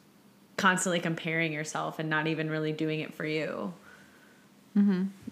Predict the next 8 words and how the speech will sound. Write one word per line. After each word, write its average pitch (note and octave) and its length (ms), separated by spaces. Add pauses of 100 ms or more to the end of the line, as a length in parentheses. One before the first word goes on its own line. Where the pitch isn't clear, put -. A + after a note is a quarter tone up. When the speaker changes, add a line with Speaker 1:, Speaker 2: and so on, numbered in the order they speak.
(100)
Speaker 2:
Yeah, G3 240
it's - 200
like G3 180
the F3+ 320
external F3 460
validation D3+ 640
piece. - 560
Speaker 1:
Yeah. F3 440